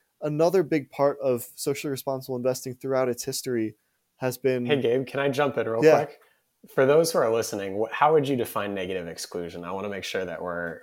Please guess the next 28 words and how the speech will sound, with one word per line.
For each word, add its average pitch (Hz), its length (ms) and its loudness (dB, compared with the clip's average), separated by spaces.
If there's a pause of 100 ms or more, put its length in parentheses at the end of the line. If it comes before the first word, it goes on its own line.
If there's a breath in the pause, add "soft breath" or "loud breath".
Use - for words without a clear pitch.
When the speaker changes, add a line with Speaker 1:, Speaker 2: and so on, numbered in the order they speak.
(240)
Speaker 2:
we're 110 120 -2
defining 120 480 2
things 107 240 -2
as 98 140 -4
we 98 60 -4
go 95 160 -4
along 90 420 -4
so 95 100 -10
people 90 300 -8
can 87 180 -12
track 87 320 -6
as 90 100 -10
much 85 220 -12
as 147 100 -8
Speaker 1:
Yeah, 156 220 10
Speaker 2:
possible, 147 220 4
Speaker 1:
and - 160 0
Speaker 2:
'cause 95 100 -4
there's 101 140 -4
a 113 60 0
lot 123 140 4
of 120 100 2
jargon 110 340 2
in 101 100 2
the 196 80 6
Speaker 1:
<laughs> - 20 0
Speaker 2:
industry. 85 540 -8
Speaker 1:
That's, 175 320 6